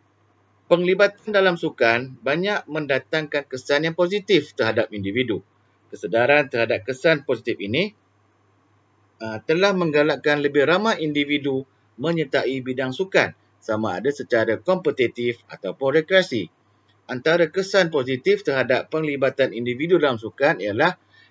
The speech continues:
dapat meningkatkan kesihatan dan kecergasan fizikal, membentuk sahsiah dan imej kendiri, dapat menguruskan stres, boleh menggunakan masa lapang dengan berfaedah,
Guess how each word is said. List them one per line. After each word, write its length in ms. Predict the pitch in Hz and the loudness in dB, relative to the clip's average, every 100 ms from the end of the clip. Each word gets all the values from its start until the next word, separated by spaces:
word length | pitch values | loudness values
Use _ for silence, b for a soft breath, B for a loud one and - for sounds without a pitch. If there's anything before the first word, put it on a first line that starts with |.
| b | b
dapat 400 | 123 135 196 - | -4 -2 -4 -4
meningkatkan 640 | - 131 127 147 - 123 120 | -4 -6 -2 -4 -4 -6 -6
kesihatan 720 | 117 107 107 113 156 180 202 _ _ - | -10 -4 -4 -2 0 0 -2 _ _ -4
dan 320 | 120 143 160 _ - | 0 0 -2 _ -2
kecergasan 560 | 202 202 147 143 156 147 | 0 2 0 -2 -4 -4
fizikal, 480 | 143 170 170 107 - _ _ _ _ _ _ _ _ - | -4 0 4 4 2 _ _ _ _ _ _ _ _ -8
membentuk 560 | 131 156 220 180 - - | -4 0 2 4 4 2
sahsiah 560 | 120 104 131 151 - _ _ - | -4 0 2 2 -2 _ _ -6
dan 240 | 104 101 104 | -6 -4 -4
imej 320 | 190 170 - | 0 0 0
kendiri, 560 | 107 95 95 147 190 _ _ _ _ - | -6 -4 -4 -2 -4 _ _ _ _ 0
dapat 400 | 175 180 - 120 | 2 2 -2 -4
menguruskan 560 | 123 123 110 101 92 | -4 -4 -4 -8 -8
stres, 480 | - 131 180 185 - _ _ _ _ - | 0 4 4 2 -14 _ _ _ _ 0
boleh 320 | 180 220 196 - | 4 6 4 2
menggunakan 560 | 131 123 127 127 127 120 | -6 -4 -4 -2 -2 -2
masa 160 | 110 | -4
lapang 400 | 127 175 175 175 | 0 0 2 0
dengan 240 | 139 131 117 | 0 -4 -2
berfaedah, 640 | 107 101 92 110 139 151 | -2 -2 -2 0 0 -2